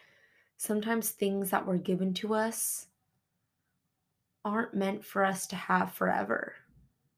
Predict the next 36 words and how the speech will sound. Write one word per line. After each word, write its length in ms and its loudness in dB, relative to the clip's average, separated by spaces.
We're 120 4
meant 220 0
to 120 -2
appreciate 1000 2
things 600 0
in 120 0
our 200 2
life 400 4
for 220 2
a 80 4
time. 760 0
And 140 2
because 320 2
we're 100 4
given 440 2
to 200 0
us, 540 2
we 140 2
are, 340 6
you 100 2
know, 100 6
when 200 4
we 80 2
were 80 6
a 60 2
child, 440 6
when 260 2
our 120 2
parents 420 0
give 180 2
us 160 0
a 60 0
toy 520 6
or 120 8
a 80 2
blanket, 800 2